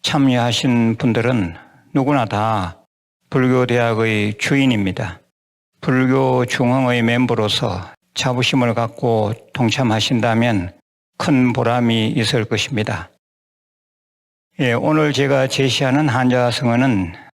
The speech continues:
진성탁불입니다. 최선을 다하면서 부처님께 맡겨라.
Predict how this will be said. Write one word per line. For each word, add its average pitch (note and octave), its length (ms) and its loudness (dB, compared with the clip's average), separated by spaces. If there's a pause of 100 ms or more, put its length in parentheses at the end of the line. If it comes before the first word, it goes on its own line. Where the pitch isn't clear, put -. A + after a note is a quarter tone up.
(180)
진성탁불입니다. B2 2250 0 (680)
최선을 D3+ 760 0
다하면서 A#2+ 1000 0 (480)
부처님께 B2 760 0
맡겨라. G2+ 760 -2